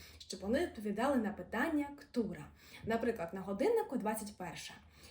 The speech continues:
І ми не кажемо «Jest dwadzieścia pierwsza», тільки ми кажемо дослівно «двадцята перша». «Jest dwudziesta pierwsza».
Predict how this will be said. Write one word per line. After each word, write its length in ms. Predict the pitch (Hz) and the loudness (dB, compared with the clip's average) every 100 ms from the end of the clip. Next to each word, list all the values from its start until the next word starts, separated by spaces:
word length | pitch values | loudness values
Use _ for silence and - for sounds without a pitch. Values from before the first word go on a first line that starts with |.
| - | -2
І 100 | 240 | 6
ми 120 | 254 | 6
не 120 | 311 311 | 6 0
кажемо 480 | 311 247 208 185 | 2 2 2 0
«Jest 400 | 196 208 190 - | 0 2 0 -2
dwadzieścia 760 | 185 202 214 208 233 208 - 156 - - | -6 0 2 6 6 4 -2 -8 -10 -4
pierwsza», 500 | 202 175 - - 190 - - - | 0 0 -2 -4 -2 -2 -6 -10
тільки 240 | - 208 208 | -4 -2 0
ми 100 | 196 | 0
кажемо 420 | 196 196 196 185 | 0 -2 -2 -4
дослівно 500 | 190 - 214 190 180 - | -2 -2 -2 -2 -6 -8
«двадцята 1120 | 202 196 202 330 - - 196 156 - 254 466 - - | -6 -2 0 0 -2 -4 -4 -4 -2 0 0 -2 -2
перша». 440 | 226 202 - - - - - - 214 | 0 0 -4 -8 -10 -14 -18 -10 0
«Jest 260 | 214 208 - 214 | 0 0 -2 -4
dwudziesta 840 | 196 220 208 214 185 185 - 302 440 - - - | 0 0 0 0 0 0 0 2 2 0 -12 -2
pierwsza». 440 | 262 220 208 - | 2 4 2 -6